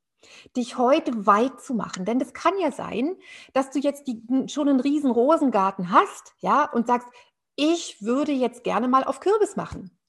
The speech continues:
Oder „Ich brauche mal ein paar Küchenkräuter.“ Oder „Für die Würzen meines Lebens <laughs> will ich einen Rosmarin“ oder sowas, ja. Also versteh, was, gib dir, die, dir diesen Raum zu geben. Denn wenn der, wenn dein Geist, wenn,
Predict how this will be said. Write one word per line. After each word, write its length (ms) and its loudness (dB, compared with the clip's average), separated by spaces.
Oder 180 0
„Ich 120 -2
brauche 200 -4
mal 60 6
ein 80 0
paar 140 0
Küchenkräuter.“ 800 0
Oder 280 2
„Für 220 -4
die 200 0
Würzen 360 -2
meines 300 0
Lebens 640 -2
<laughs> 420 -2
will 140 4
ich 120 2
einen 100 6
Rosmarin“ 760 6
oder 200 8
sowas, 360 6
ja. 160 2
Also 180 2
versteh, 400 0
was, 140 -2
gib 240 0
dir, 160 -8
die, 220 2
dir 140 -2
diesen 240 -2
Raum 480 4
zu 120 -14
geben. 500 -12
Denn 320 6
wenn 220 8
der, 240 4
wenn 180 6
dein 240 4
Geist, 500 4
wenn, 300 -4